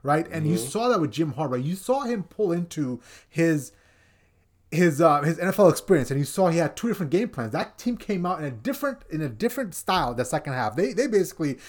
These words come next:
Speaker 1: changed the whole philosophy of the game, and they ran us out the building. You feel me?
Speaker 2: Yep.
Speaker 1: And, and that's something Ryan Day doesn't have yet. Urban Meyer had it. Urban Meyer was great. As bad as Urban Meyer gets shitted on, and I know you people have it out for him with the Jacksonville Jaguars thing,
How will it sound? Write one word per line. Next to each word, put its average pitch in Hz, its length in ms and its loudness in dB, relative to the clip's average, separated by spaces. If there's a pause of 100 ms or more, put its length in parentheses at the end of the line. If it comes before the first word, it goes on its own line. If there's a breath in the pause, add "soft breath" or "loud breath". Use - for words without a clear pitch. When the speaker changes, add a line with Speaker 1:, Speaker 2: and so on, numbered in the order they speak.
(160 loud breath)
Speaker 1:
changed 214 240 0
the 175 80 4
whole 185 140 2
philosophy 156 440 -4
of 135 40 0
the 127 60 -2
game, 135 220 -2
and 135 140 -4
they 180 100 4
ran 151 280 0
us - 180 -4 (140)
out 143 180 -2
the 139 80 -4
building. 107 460 -2
You 107 80 -10
feel 170 180 -2
me? 202 200 -4 (380 soft breath)
Speaker 2:
Yep. 127 220 -6
Speaker 1:
And, 180 220 -4
and 180 160 -4
that's 226 180 -2
something 233 180 -2
Ryan 160 360 -2
Day 156 100 2
doesn't 131 300 -4
have 131 400 -6
yet. 104 340 -10
Urban 185 220 4
Meyer 277 260 0
had 135 240 -2
it. 131 100 -4
Urban 214 160 0
Meyer 151 200 0
was 113 160 -2
great. 160 180 -2
As 131 140 -2
bad 269 260 0
as 262 160 6
Urban 175 200 2
Meyer 175 140 2
gets 143 200 -4
shitted 139 280 -4
on, 143 260 -2 (280 loud breath)
and 113 100 -10
I 110 60 -8
know 151 160 0
you 147 160 0
people 147 240 -4
have 131 140 0
it 117 80 -2
out 135 180 0
for 143 140 -2
him 131 80 -4
with 120 100 -6
the 117 60 -6
Jacksonville 123 440 -2
Jaguars 127 440 2
thing, 139 300 -4